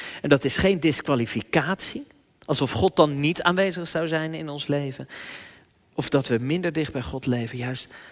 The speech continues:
nee, juist daarin wordt Gods grootheid zichtbaar. Omdat in ons leven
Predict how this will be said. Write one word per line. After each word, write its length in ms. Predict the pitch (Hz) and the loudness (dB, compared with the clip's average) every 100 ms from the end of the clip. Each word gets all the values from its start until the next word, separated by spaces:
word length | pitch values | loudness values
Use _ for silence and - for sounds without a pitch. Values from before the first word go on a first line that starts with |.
| - | -2
nee, 320 | 120 156 - | 0 0 0
juist 320 | 143 139 120 | -2 -2 0
daarin 540 | 139 165 185 139 160 | 0 2 0 -2 -4
wordt 220 | 131 143 - | -2 -2 -2
Gods 400 | - 160 156 - | -2 -2 0 -6
grootheid 800 | - 131 147 - 127 131 139 - | -2 -2 -2 -4 -2 0 -2 -6
zichtbaar. 760 | - 156 - - 98 - - _ _ _ _ _ _ _ - _ | -6 -4 -6 -6 -8 -8 -16 _ _ _ _ _ _ _ -20 _
Omdat 340 | 143 131 135 - | -2 0 -2 -2
in 180 | 175 | -2
ons 200 | 208 185 | -2 -4
leven 580 | 151 147 175 190 - 202 | 0 0 0 -4 -6 -10